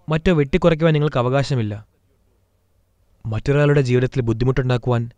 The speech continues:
നിങ്ങൾക്ക് യാതൊരു അവകാശവുമില്ല. നിങ്ങൾക്ക് പ്രതിഷേധിക്കുവാൻ അവകാശമുണ്ട്. നിങ്ങളതിനുള്ള അനുവാദം ചോദിച്ചു വാങ്ങണം. ഇരിക്കാനുള്ള സ്ഥലം കണ്ടെത്താം, അവിടെ ഇരുന്ന് പ്രതിഷേധിക്കാം. നിങ്ങൾക്കൊരു മൈക്ക് ഉപയോഗിച്ച്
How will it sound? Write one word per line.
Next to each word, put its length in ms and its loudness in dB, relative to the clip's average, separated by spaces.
നിങ്ങൾക്ക് 300 0
യാതൊരു 340 2
അവകാശവുമില്ല. 560 -2
നിങ്ങൾക്ക് 260 -2
പ്രതിഷേധിക്കുവാൻ 600 -2
അവകാശമുണ്ട്. 580 -4
നിങ്ങളതിനുള്ള 560 -2
അനുവാദം 400 0
ചോദിച്ചു 380 -2
വാങ്ങണം. 320 -2
ഇരിക്കാനുള്ള 420 0
സ്ഥലം 280 -4
കണ്ടെത്താം, 400 -6
അവിടെ 220 0
ഇരുന്ന് 240 -2
പ്രതിഷേധിക്കാം. 540 -4
നിങ്ങൾക്കൊരു 500 2
മൈക്ക് 300 2
ഉപയോഗിച്ച് 420 2